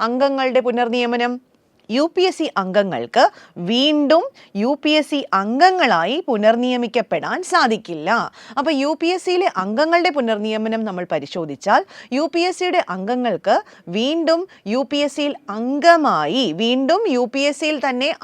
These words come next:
അംഗമായിട്ട് പുനർനിയമിക്കപ്പെടാൻ സാധിക്കില്ല എന്നാണ് മനസ്സിലാക്കേണ്ടത്. അപ്പൊ രണ്ട് കാര്യങ്ങളാണ് നമ്മൾ പറഞ്ഞത്. യു പി എസ് സി ചെയർമാൻ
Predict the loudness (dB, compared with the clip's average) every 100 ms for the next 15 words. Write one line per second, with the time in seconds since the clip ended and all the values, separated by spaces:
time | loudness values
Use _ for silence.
0 | -2 -2 2 4 4 2 0 0 -4 0
1 | 0 0 -2 -2 -4 -2 -2 0 0 2
2 | 2 -2 -20 -6 -2 -2 -2 -4 -4 -4
3 | 2 4 4 0 -4 -4 0 0 -2 -4
4 | -4 -6 -8 -6 -6 -12 -14 -2 2 2
5 | 4 4 4 2 -2 -4 -6 -4 -6 -6
6 | -2 -2 -2 -14 -6 -4 -2 -2 -2 -4
7 | 0 4 4 4 2